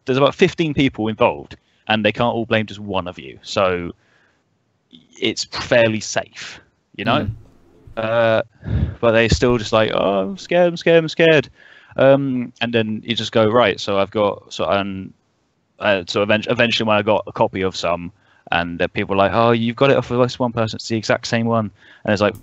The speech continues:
Speaker 1: completely different thing. It's like, there's so much news, and I could save you guys a lot of hassle
Speaker 2: Mm.
Speaker 1: from being screwed over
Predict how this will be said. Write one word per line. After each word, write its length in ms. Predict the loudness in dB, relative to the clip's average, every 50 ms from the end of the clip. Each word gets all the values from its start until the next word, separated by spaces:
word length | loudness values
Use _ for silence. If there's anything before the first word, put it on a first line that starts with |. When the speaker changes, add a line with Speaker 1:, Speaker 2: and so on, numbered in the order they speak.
| -16 -18 -18 -10 -4
Speaker 1:
completely 320 | -2 -2 0 0 0 0 2
different 320 | 0 0 -2 -2 -4 -2
thing. 280 | 0 0 0 0 -2 -8
It's 140 | -8 -2 0
like, 220 | 2 2 0 -2 -8 -20 -14 -6
there's 240 | -2 0 0 2 2
so 200 | 2 2 0 0 2
much 240 | 0 -2 -2 -2
news, 560 | -4 -2 0 0 2 2 2 0 -2 -4 -6 -8
and 260 | -8 -8 -6 -2 -2
I 40 | -2
could 160 | -2 -2 -2
save 300 | 0 2 4 4 4 2
you 80 | 0
guys 200 | -2 -4 -4 -4
a 80 | -6 -6
lot 200 | -2 -2 -2 -2
of 80 | -2 -4
hassle 640 | -4 -4 -2 -2 -2 0 2 4 4 4 4 2 0 -4 -20 -16 -12
Speaker 2:
Mm. 160 | -8 -6 -2
Speaker 1:
from 200 | -2 0 0 0
being 320 | 2 4 4 4 4 0
screwed 340 | -2 -2 2 4 6 6 6
over 400 | 6 6 6 6 6 4 4 4